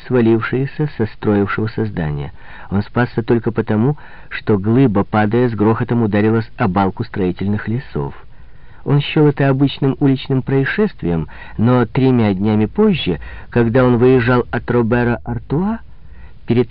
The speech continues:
самой мордой его лошади упала огромная лестница. Мортимер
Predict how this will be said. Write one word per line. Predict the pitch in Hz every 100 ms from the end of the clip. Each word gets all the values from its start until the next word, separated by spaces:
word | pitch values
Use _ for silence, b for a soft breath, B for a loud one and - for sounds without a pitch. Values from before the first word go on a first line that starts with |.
| -
самой | 127 120 117
мордой | 113 117 110 101 107
его | 107
лошади | 117 185 - 104
упала | 98 - 180 139
огромная | 110 160 196 170
лестница. | 85 78 73 - - - - 104 - b b b b b b b - - - - - -
Мортимер | 95 101 92 - 113 120